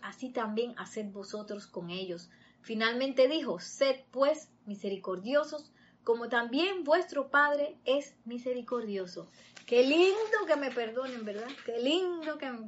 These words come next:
que, que me den misericordia. Bueno, así mismo, para poder obtenerla y para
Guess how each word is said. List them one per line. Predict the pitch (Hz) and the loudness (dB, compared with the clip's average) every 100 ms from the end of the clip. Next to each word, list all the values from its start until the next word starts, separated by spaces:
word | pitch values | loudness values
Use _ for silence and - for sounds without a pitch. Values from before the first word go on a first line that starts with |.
| 214 - | -16 -14
que, | 208 196 190 - _ _ _ | -10 -10 -12 -16 _ _ _
que | 208 202 | -12 -10
me | 196 | -6
den | 202 240 | -6 -4
misericordia. | 269 262 208 190 240 233 196 180 175 - _ _ _ _ _ _ | -4 -4 -4 -2 -2 0 -2 -6 -8 -14 _ _ _ _ _ _
Bueno, | 208 294 392 | -6 -6 -6
así | 214 214 233 | -8 -8 -6
mismo, | 320 349 302 359 - _ _ _ _ _ _ _ _ - | -6 -4 -4 -6 -8 _ _ _ _ _ _ _ _ -8
para | 208 190 | -6 -6
poder | 180 185 226 | -6 -2 2
obtenerla | 277 277 247 240 302 302 262 285 - - _ _ _ - - - _ _ _ _ - | 0 2 0 2 0 4 4 4 0 -14 _ _ _ -20 -20 -20 _ _ _ _ -12
y | 226 | -8
para | 214 214 196 190 185 170 160 151 | -2 4 4 6 4 2 -2 -8